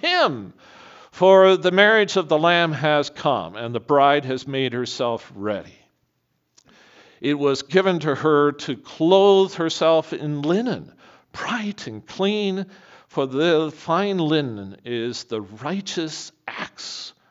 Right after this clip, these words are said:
of the saints. The righteous acts of the saints. And the main way you gain that is not by being perfect. It's about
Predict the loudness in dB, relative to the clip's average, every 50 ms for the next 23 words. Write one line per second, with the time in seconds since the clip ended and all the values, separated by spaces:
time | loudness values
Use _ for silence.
0 | _ _ _ _ _ -18 -18 -14 -12 -10 -8 -8 -6 -6 -6 -8 -10 -12 -18 _
1 | _ _ _ -20 -20 -20 -20 -20 -20 -20 -20 -20 _ _ _ _ _ _ _ _
2 | _ _ _ _ _ _ _ _ -8 -6 -4 -2 -2 0 -2 -2 -4 -6 -8 -8
3 | -8 -10 -10 -14 -16 -14 _ -8 -6 -6 -8 -10 -14 -18 -16 -12 -12 -12 -12 -10
4 | -12 -12 -12 -14 -18 _ _ _ _ -20 -20 -20 -20 _ _ _ _ _ _ _
5 | _ _ _ _ _ _ _ -6 -4 -2 -2 0 0 0 0 0 0 0 0 -2
6 | -2 -2 -2 -2 0 2 4 4 2 2 2 0 -2 -2 -2 -4 -2 0 0 0
7 | -2 -2 -4 -6 -10 -12 -12 -14 -16 -16 -10 -6 -6 -6 -4 -2 -2 -2 -2 -4
8 | -4 -2 0 0 0 0 -2 -2 -4 -4 -4 -8 -6 -2 0 0 0 0 -2 -8
9 | -16 -16 _ _ _ -2 -2 -2 -2 -2 -8 -8 -8 -4 _ 2 2 4 2 2
10 | -2 -6